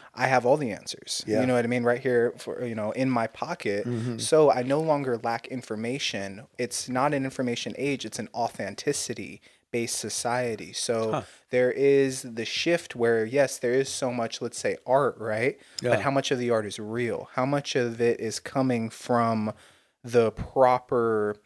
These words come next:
Speaker 1: not proper way to do art, but how much of it is in some, somebody's soul, right? So, for example, it's scalable. Like, think about this show, right? You talk about thirty years ago,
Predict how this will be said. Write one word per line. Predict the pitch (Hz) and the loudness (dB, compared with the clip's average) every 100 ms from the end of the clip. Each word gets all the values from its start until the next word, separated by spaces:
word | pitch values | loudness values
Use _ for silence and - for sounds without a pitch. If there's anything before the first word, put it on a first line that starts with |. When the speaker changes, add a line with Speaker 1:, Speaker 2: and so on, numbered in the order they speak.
| - _ _ | -20 _ _
Speaker 1:
not | 165 170 - | 2 2 2
proper | - 127 123 | 2 2 2
way | 104 110 123 | 0 0 0
to | 113 | -2
do | 104 117 131 - | -4 -2 -2 -2
art, | 104 104 120 117 | 0 0 -2 0
but | 110 110 | 2 2
how | - 123 | -2 -4
much | 127 - | -4 -4
of | 117 | -2
it | 117 107 | -2 -2
is | 113 110 - - | -6 -6 -10 -6
in | 139 123 | -6 -4
some, | - 123 120 117 | -2 -2 -2 -4
somebody's | - 123 117 107 107 | -4 -2 -2 -4 -4
soul, | - - 120 98 101 | -2 2 2 2 -4
right? | 104 113 120 120 | -4 -2 0 -2
So, | - 123 | 2 4
for | 113 - 131 | 4 2 0
example, | 127 123 123 - 95 - - _ _ _ - | 0 -4 -4 -2 -6 -6 -20 _ _ _ -2
it's | 131 113 - - | -2 -2 -6 -8
scalable. | - - - 143 143 131 104 104 - - | -6 -4 0 2 2 2 0 -6 -6 -4
Like, | 120 | -4
think | - 147 | -2 -2
about | 160 135 | 0 0
this | - 123 | 0 -4
show, | - 151 131 | -2 2 4
right? | 107 104 117 123 - - | 2 -4 -2 -2 -4 -10
You | 135 | -8
talk | - 135 | 0 0
about | 131 117 | 2 -2
thirty | - 135 131 | 0 -2 0
years | 117 139 170 | -2 -2 0
ago, | 147 117 107 110 | 0 0 0 0